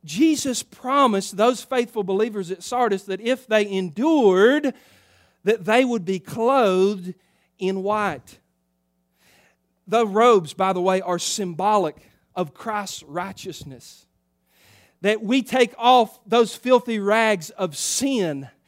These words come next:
and Christ clothes us in His righteousness, His purity, His holiness, so that when we stand before God, we stand clothed in what Jesus did for us on the cross. Then we see that these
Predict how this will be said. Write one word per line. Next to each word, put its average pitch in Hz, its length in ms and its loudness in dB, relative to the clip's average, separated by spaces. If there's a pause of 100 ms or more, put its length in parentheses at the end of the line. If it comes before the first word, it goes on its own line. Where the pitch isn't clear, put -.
(240)
and 214 240 0
Christ 254 520 -2
clothes 269 720 6
us 240 400 0
in 214 200 -2
His 240 520 -8
righteousness, 196 720 -2 (160)
His 311 460 -2
purity, 247 680 2 (300)
His 294 360 0
holiness, 240 520 4
so 240 160 2
that 247 160 4
when 247 160 0
we 247 100 0
stand 294 540 -2
before 269 380 0
God, 277 340 2 (260)
we 269 160 2
stand 247 480 -2
clothed 294 600 6 (200)
in 240 140 0
what 220 160 -2
Jesus 220 480 -2
did 220 300 -4
for 208 240 -2
us 202 200 -4
on 190 160 -8
the 156 100 -12
cross. - 680 -20 (1800)
Then 240 200 0
we 247 100 0
see 233 200 -4
that 196 140 -2
these 190 220 -8